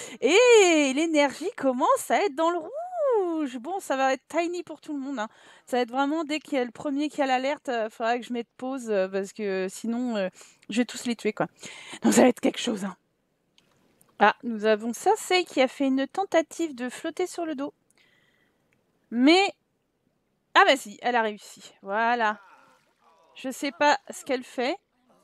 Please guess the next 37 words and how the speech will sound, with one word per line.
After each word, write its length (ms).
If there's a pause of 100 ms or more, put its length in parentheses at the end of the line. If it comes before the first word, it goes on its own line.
(880)
Elle 120
flotte 180
sur 160
le 100
dos, 180
tout 100
simplement. 500 (560)
Euh, 840
l'épuisement, 760
il 200
est 80
dans, 460
euh, 280 (420)
deux 220
heures 160
un 80
peu 140
pour 160
tout 140
le 60
monde, 220
donc, 380
euh, 140
ça 160
va 100
être 120
chaud, 260
hein. 120 (600)
Ça 180
va 80
être 100
chaud 200
pour 200
les, 520 (580)
pour 140
les 100
départager. 1040